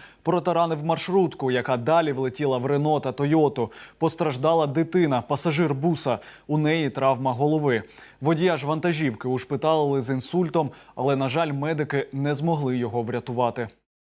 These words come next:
Ще одна автотроща сталася на трасі Дніпро-Кривий Ріг під Софіївкою. Там лоб у лоб зіштовхнулися вантажівка та легковик. За попередніми даними, ваз двадцять один нуль дев'ять обганяв інше авто.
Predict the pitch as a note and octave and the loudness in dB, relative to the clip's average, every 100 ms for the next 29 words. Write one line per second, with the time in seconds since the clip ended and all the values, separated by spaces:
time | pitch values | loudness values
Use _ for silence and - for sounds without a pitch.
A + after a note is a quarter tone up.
0 | _ - - - G#3+ F3+ E3 D#3+ F3 F3 | _ -18 -4 2 2 2 2 0 0 0
1 | G3+ G3 - F3+ - F#3+ F3+ - D#3+ D#3 | 2 2 0 -2 2 2 2 2 0 0
2 | F3+ F3+ - F3 C#3+ F3 E3 F3+ F3+ F3+ | 0 0 0 0 0 0 2 2 2 2
3 | E3+ F#3 F#3 C#3+ - E3 - E3+ F3+ D#3 | 4 4 4 0 -2 0 0 0 2 2
4 | - C#3+ B2 - - - E3+ D#3+ D3+ D#3 | 2 2 0 -2 -20 -2 0 2 -2 0
5 | E3 F#3 F3 G3+ F3+ C#3+ A#2+ D3+ - C#3+ | 4 4 4 4 2 2 -2 -4 -2 -2
6 | F3 F#3+ E3+ C#3+ D3 D3+ D3 D3+ D#3+ F3+ | 0 4 4 2 0 0 0 0 0 -2
7 | D#3 C3+ C#3+ C#3+ D3 - D#3+ D3+ B2 - | -2 0 2 2 0 0 2 2 2 -4
8 | - - C3 F3 F3 E3 F3+ E3 D#3+ D3 | -18 -8 -2 -2 0 0 0 0 0 2
9 | C3+ B2+ C3 C3 A2+ B2 D3+ C#3+ B2 C3+ | 2 0 -2 -4 -4 0 0 0 -4 -2
10 | D#3+ F3 D#3+ D#3+ F3 E3+ F3 D#3 C#3 B2 | -2 -2 -4 0 0 2 0 2 2 0
11 | A#2 - - C#3+ C#3+ D3 D3+ E3+ D3+ - | -2 -6 -8 -2 0 0 0 0 -2 -2
12 | F3 D3 - C3 A#2+ - C3+ | -2 0 0 0 0 0 0